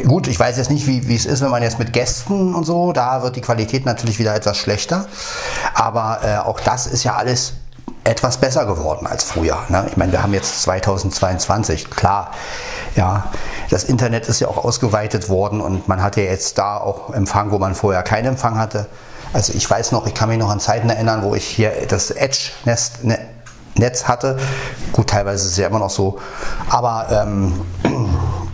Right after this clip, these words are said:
ja, auch in Selo hatte ich eine ganze Zeit lang auch nur irgendwie, äh, keinen guten Empfang und das hat sich ja auch geändert. Jetzt habe ich auf Arbeit immer L T E. Also, ähm, das ist wirklich absolut spitze.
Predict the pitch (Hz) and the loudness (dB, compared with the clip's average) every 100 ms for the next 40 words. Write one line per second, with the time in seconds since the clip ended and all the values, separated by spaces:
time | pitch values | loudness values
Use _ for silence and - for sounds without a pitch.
0 | - - - - - - 123 107 123 147 | -8 -8 -8 -6 -6 2 2 2 0 2
1 | 98 113 170 127 110 110 123 104 95 110 | 2 2 2 2 0 -2 0 0 0 0
2 | 101 101 101 104 110 98 110 107 92 - | 0 0 0 -2 -2 -4 0 0 0 0
3 | 98 95 95 92 95 - 98 92 92 104 | 0 0 0 2 2 0 0 0 0 0
4 | 101 98 104 95 95 95 104 101 - 104 | 0 0 0 0 0 0 0 -2 -2 -2
5 | - 95 - - 101 92 104 107 101 - | 0 0 0 0 0 0 0 0 -2 -2
6 | 101 101 87 - 98 101 101 147 147 90 | -2 -2 -2 0 0 -2 -2 0 0 0
7 | 90 98 98 85 98 123 - - - - | -2 -2 -4 -2 -2 -2 -6 -16 -16 -16
8 | - - - - - - - - - 104 | -14 -14 -14 -14 -16 -16 -14 -6 0 0
9 | 95 95 95 104 95 95 92 95 - - | 2 0 0 0 0 0 0 0 -2 -2
10 | 98 92 - - - - 104 - 101 - | -2 -2 -6 -8 -16 -4 -4 0 0 0
11 | - 107 - 143 | 0 0 0 -2